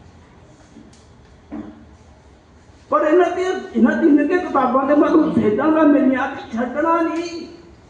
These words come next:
ਜਿਹੜਾ ਉਪਭਾਸ਼ਾ ਵਾਲਾ ਕਿਹੜਾ ਹੈ, ਉਹਨੂੰ ਛੱਡਣਾ ਨਹੀਂ।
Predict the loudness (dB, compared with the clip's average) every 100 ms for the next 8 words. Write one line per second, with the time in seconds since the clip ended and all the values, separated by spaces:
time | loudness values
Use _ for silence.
0 | -20 _ -20 -20 -10 -8 -4 -4 -4 -4
1 | -2 0 2 0 0 0 0 0 0 -2
2 | -4 -10 -16 -16 2 4 6 4 2 2
3 | 0 -2 -4